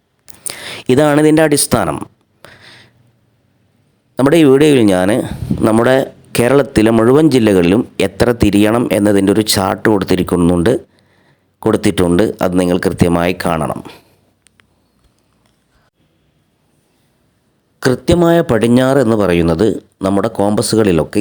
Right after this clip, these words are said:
ഇരുന്നൂറ്റി എഴുപതിൽ നിൽക്കുമ്പോഴാണ് കൃത്യമായ പടിഞ്ഞാറ് നമുക്ക് ലഭിക്കുന്നത്. പിന്നീട് നമ്മൾ നമ്മുടെ കിബില ദിശയ്ക്ക് വേണ്ടിയിട്ട് തെറ്റുന്ന ഡിഗ്രിയാണ്. അഥവാ ഒന്ന് മുതൽ രണ്ട്, മൂന്ന്, നാല്, അഞ്ച് അങ്ങനെ തെറ്റിയിട്ട്,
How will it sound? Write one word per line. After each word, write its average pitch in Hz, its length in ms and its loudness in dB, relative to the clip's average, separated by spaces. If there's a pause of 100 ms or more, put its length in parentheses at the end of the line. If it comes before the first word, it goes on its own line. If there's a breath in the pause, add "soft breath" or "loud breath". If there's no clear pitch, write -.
(100)
ഇരുന്നൂറ്റി 117 480 0 (120)
എഴുപതിൽ 110 400 2
നിൽക്കുമ്പോഴാണ് 90 640 -2 (120)
കൃത്യമായ 92 420 -2 (140)
പടിഞ്ഞാറ് 87 500 -2
നമുക്ക് 104 300 -2
ലഭിക്കുന്നത്. 80 480 -4 (840 soft breath)
പിന്നീട് 143 300 2 (120)
നമ്മൾ 101 200 0 (440)
നമ്മുടെ 110 280 0
കിബില 117 320 0
ദിശയ്ക്ക് 120 440 0
വേണ്ടിയിട്ട് 85 440 0 (180)
തെറ്റുന്ന 110 540 0
ഡിഗ്രിയാണ്. 104 540 0 (640)
അഥവാ 87 260 0 (560)
ഒന്ന് 101 280 2
മുതൽ 92 200 0 (140)
രണ്ട്, 92 240 0 (160)
മൂന്ന്, 95 240 0 (180)
നാല്, 92 260 0 (100)
അഞ്ച് 101 280 0 (280)
അങ്ങനെ 127 220 0 (160)
തെറ്റിയിട്ട്, 95 460 -2